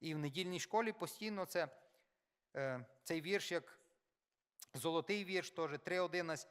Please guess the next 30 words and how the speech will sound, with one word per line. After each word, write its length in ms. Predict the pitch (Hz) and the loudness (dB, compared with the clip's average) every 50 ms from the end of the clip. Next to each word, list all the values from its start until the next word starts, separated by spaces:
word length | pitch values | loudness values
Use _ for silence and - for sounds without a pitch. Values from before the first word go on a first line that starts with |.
| - _ - | -16 _ 2
"Ось 260 | 190 208 226 220 220 | 4 6 6 6 4
прийду 360 | - - 208 214 185 208 208 | 0 -2 -2 -2 0 0 0
незабаром, 720 | 208 202 190 156 196 190 165 196 202 202 196 196 190 180 151 - | 0 0 0 4 4 4 8 8 8 10 10 8 6 2 -2 -2
тримай, 500 | - 180 175 170 170 170 180 190 220 233 | 2 2 4 4 4 4 6 6 6 4
що 240 | 214 - - 214 208 | 4 0 -2 -2 -2
ти 140 | 202 - 202 | 0 0 0
маєш, 320 | 190 190 196 196 185 170 | 2 4 4 4 2 2
щоб 240 | - - 175 143 - | 0 -4 -6 -6 -6
твого 320 | - 165 185 180 170 170 160 | -2 0 2 2 2 2 0
вінця 380 | 170 170 151 - - - 170 | -2 -4 -4 2 4 4 4
ніхто 580 | 165 170 180 202 190 - - - 214 202 196 180 | 4 2 -2 -2 -2 -4 -4 -2 0 0 2 2
не 120 | 165 160 | 0 -2
забрав". 500 | 147 151 151 139 135 139 110 - - - - _ _ _ _ _ _ _ _ _ _ - | 0 0 -2 0 0 -2 -2 -2 -4 -16 -20 _ _ _ _ _ _ _ _ _ _ -6
Знаєте, 260 | 165 170 165 - 160 | -4 -4 -4 -4 -6
в 40 | 156 | -6
нас 260 | 156 170 190 185 - | -2 -2 -2 -2 -2
сьогодні 340 | - 185 185 185 170 180 165 | -2 -2 -2 -2 -2 -4 -8
хочуть 420 | - - 190 196 190 - 170 - | -4 -2 -2 -2 -2 -4 -8 -6
це 140 | - 175 170 | -4 -4 -2
забрати. 560 | 143 151 151 135 127 120 98 95 - - - - _ _ _ _ _ _ _ _ _ - | 0 -2 -2 0 0 0 0 -2 -4 -10 -20 -20 _ _ _ _ _ _ _ _ _ -6
У 80 | 180 | 2
нас 200 | 214 254 262 247 | 4 4 4 4
хочуть 300 | - - 170 - 160 151 | 2 -2 -4 -4 -4 -2
забрати 420 | 131 156 160 160 202 214 208 - 165 | 0 0 4 6 6 6 6 4 -4
спілкування 840 | - - - 156 139 - 143 131 135 139 135 131 127 120 117 117 - _ _ _ _ _ _ _ | -10 -8 -10 -10 -10 -10 -8 -4 -2 -2 -2 -2 -6 -8 -12 -14 -16 _ _ _ _ _ _ _
через 280 | - - 233 233 233 208 | -2 0 2 2 2 2
всякі 380 | - - 226 220 214 220 - 170 | 2 4 4 4 4 4 -4 -6
коронавіруси, 1000 | - - 214 220 214 202 202 196 175 156 156 156 143 139 131 - - 135 131 - _ - - _ _ | 2 4 4 4 4 2 0 -2 -2 -4 -6 -6 -6 -8 -10 -10 -10 -12 -12 -12 _ -20 -20 _ _
через 440 | - 180 190 214 233 240 196 190 196 | 2 4 4 6 6 4 2 2 0
війну, 720 | 202 240 240 226 202 175 160 156 151 147 139 139 135 127 | 0 0 2 2 0 -2 -4 -4 -4 -6 -6 -8 -12 -14